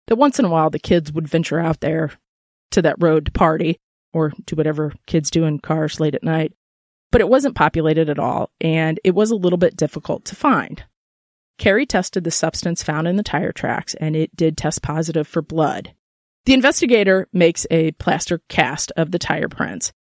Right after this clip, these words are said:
and they believe that Sonia was either murdered in the automobile and that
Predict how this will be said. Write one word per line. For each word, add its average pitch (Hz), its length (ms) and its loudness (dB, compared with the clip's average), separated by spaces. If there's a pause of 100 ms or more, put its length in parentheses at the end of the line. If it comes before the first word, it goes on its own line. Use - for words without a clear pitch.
(180)
and 185 180 4
they 233 120 6
believe 170 560 0 (100)
that 170 200 2
Sonia 165 340 0
was 165 200 0
either 160 240 0
murdered 165 340 0
in 190 100 0
the 185 140 0
automobile 190 720 2 (460)
and 165 420 0
that 160 160 0